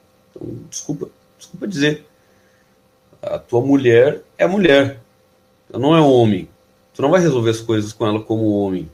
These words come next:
entendeu? Ela vai dar uma surtadinha de vez em quando. Vai ter uns momentos ali em que tu é a pior pessoa do mundo, tal, tal. Isso aí é o desequilíbrio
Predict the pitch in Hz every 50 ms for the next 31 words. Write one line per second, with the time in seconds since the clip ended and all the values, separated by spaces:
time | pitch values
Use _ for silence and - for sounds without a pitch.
0 | _ _ - 87 85 - - - - - 101 101 104 107 107 92 95 95 101 101
1 | 101 98 - - - - - 170 165 160 170 180 196 196 - 190 - - - -
2 | 104 - - - 82 - - - - - - - _ _ _ _ _ _ _ _
3 | _ _ _ _ _ _ _ _ _ _ _ _ _ _ _ _ _ _ - 92
4 | 90 - 95 95 92 98 98 104 101 95 92 95 92 95 - - 107 101 98 98
5 | 101 113 139 147 - 180 165 165 _ - - - - - - - - _ - -
6 | - 95 98 107 120 - - - 104 95 95 - 113 110 - 120 120 - 110 110
7 | 117 120 127 135 139 135 123 117 110 101 - - _ _ _ _ - - - -
8 | - - _ - - - - - _ _ _ _ - - _ _ - - - -
9 | - - 131 127 131 127 - - 117 113 110 110 107 107 107